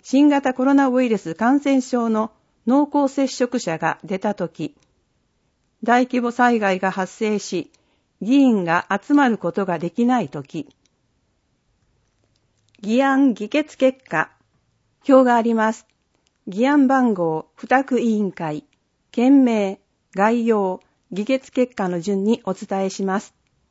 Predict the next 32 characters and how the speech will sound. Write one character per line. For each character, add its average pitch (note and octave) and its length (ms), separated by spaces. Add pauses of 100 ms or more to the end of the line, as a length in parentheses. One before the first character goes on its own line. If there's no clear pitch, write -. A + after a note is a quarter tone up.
(480)
法 C#4+ 260
第 A3+ 240
二 C4+ 180
十 G#3 220
八 F#3 320
号、 E3+ 300 (640)
専 D4 260
決 D4+ 320
処 D4 80
分 A#3 240
の D#3+ 120
報 A3+ 200
告、 A#3 460 (220)
承 D4 220
認 C#4+ 280
を C4 60
求 C4 260
め C#4+ 160
る F#3+ 80
こ F3+ 140
と A3 120
に G3 140
つ - 100
い F#3+ 120
て、 - 280 (380)
一 A#3 180
般 C4 260
職 A#3 280
の G3+ 120
職 G#3+ 280
員 A3+ 240
の E3+ 260